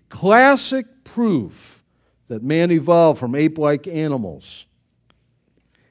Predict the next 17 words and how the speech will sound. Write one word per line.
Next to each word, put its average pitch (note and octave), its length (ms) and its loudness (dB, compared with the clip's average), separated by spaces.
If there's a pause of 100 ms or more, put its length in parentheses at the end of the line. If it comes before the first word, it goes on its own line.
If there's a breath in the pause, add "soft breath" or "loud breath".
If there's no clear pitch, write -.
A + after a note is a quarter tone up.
(240)
It - 80 -20
was A2 160 -12
not E3+ 300 -2
till F3 400 2
nineteen F#3 500 -6
forties D#3 600 -2
it D3+ 60 -12
was A#2+ 140 -14
proven C3+ 720 -4 (640)
that C3 200 -14
the C3 80 -12
Piltdown E3+ 640 -4
Man E3 320 -4
was D3 200 -8
an C3+ 100 -10
entire D#3 520 -8
hoax. C3 520 -12